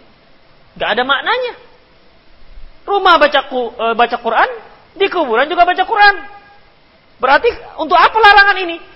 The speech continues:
Jangan kalian jadikan rumah kalian kuburan.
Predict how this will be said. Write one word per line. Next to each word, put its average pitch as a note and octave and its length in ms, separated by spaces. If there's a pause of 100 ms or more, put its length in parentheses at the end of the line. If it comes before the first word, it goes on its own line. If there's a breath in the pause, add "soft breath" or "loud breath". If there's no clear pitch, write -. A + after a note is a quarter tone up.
(120)
Jangan F4+ 320
kalian D4 280
jadikan C4 320
rumah D4 200
kalian A3 400 (720)
kuburan. F4+ 600